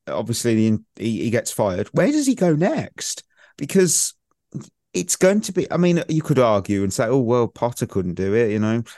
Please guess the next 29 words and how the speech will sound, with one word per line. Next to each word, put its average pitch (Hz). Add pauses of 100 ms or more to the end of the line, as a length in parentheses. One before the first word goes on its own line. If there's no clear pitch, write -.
(140)
he's 117
looking 104
okay." 92 (240)
It 180
doesn't 208
matter. 214
People 165
will 185
remember 110
his 123
last 120
job 170
and 110
they'll 117
go, 107
"Pochettino's 110
last 104
job, 95
Chelsea, 95
oh, 101
he 104
didn't 92
do 87
a -
very 87
good 82
job 90
there." 90 (1080)
And, 170